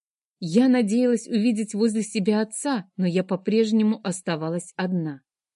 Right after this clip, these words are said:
Пение птиц заполняет воздух, такое чарующее и волнующее. Это самое удивительное из всех моих пробуждений за последнее время.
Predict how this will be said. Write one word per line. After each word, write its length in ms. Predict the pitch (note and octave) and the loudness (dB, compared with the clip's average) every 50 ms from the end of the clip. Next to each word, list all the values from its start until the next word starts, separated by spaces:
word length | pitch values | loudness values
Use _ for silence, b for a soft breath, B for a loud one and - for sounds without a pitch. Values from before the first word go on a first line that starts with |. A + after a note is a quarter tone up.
| _ _ _ _ _ _ _ _ - | _ _ _ _ _ _ _ _ -6
Пение 420 | - A3+ B3+ C4 B3+ A#3+ G3+ F3+ | -2 0 2 4 4 4 2 0
птиц 520 | F#3 - - - - F3 F#3 G3 F#3+ - _ _ _ _ _ - | -2 -6 -18 -10 -6 -6 -6 -6 -8 -14 _ _ _ _ _ -12
заполняет 800 | F#3 E3 F3+ F#3 - G3+ F#3+ G3 G3 G#3 G#3+ A#3 A#3 A3+ A3+ D#3+ | -4 -4 -4 -2 0 0 0 2 2 0 0 0 -2 -2 -4 -8
воздух, 560 | D3+ D3+ D#3 D#3 D#3 D#3+ D#3 D#3+ E3 _ _ _ _ _ _ _ _ - | -8 -6 -6 -6 -6 -8 -10 -14 -16 _ _ _ _ _ _ _ _ -4
такое 440 | G3+ F#3+ F#3+ - A3+ A#3+ B3+ B3 A#3 | -4 -4 -4 -2 -2 0 0 0 -2
чарующее 680 | - - G#3 G3 F#3 G3+ A#3 A#3 G#3+ - - - G#3 | -2 -4 -2 0 0 0 0 -2 -4 -6 -6 -4 -4
и 160 | F#3+ - G#3+ | -4 -2 -4
волнующее. 1000 | G3 F#3 G3+ G3 G3+ G3+ F#3+ F3+ F3 E3+ D#3 D3+ D3+ - - - - D3+ D#3 D#3 _ _ _ _ _ _ _ _ | -4 -2 0 0 0 2 2 0 0 -2 -4 -8 -10 -14 -16 -14 -12 -12 -14 -14 _ _ _ _ _ _ _ _
Это 240 | - G#3+ G#3+ G#3+ A3+ | -4 -4 -2 -2 -4
самое 480 | G#3 - - A3 G#3+ A3+ A3 A3+ A#3 A3 | -4 -4 -4 -2 0 0 0 0 2 2
удивительное 760 | G#3 G3+ F3 F3 G3 F#3 G#3 G#3 - - G3 F#3 F3+ F3+ F3+ | 0 0 0 -2 -2 -2 -4 -6 -4 -4 -2 -2 -2 -2 -4
из 240 | - - F#3 - | -6 -8 -10 -10
всех 240 | - - A3 G#3 - | -4 -4 -4 -2 -2
моих 320 | F#3+ F#3 F3 F3+ F3+ - - | -2 0 0 -2 -4 -4 -4
пробуждений 720 | F#3+ E3+ D#3+ D3+ D#3+ D#3 D3+ D#3 D3+ E3 F#3+ G#3 G#3+ G3+ | -4 -4 -4 -4 -8 -8 -8 -8 -4 -2 0 0 0 -2
за 140 | D#3+ D#3+ D3 | -2 -4 -6
последнее 680 | - - D3 - - F3 D#3+ F3+ E3 E3+ E3 E3+ D#3+ | -6 -6 -8 -8 -6 -6 -6 -6 -4 -4 -4 -4 -4
время. 460 | D3+ D3+ D3 C#3+ C#3 C3+ C3+ D3 D3 | -4 -6 -6 -6 -6 -6 -8 -10 -14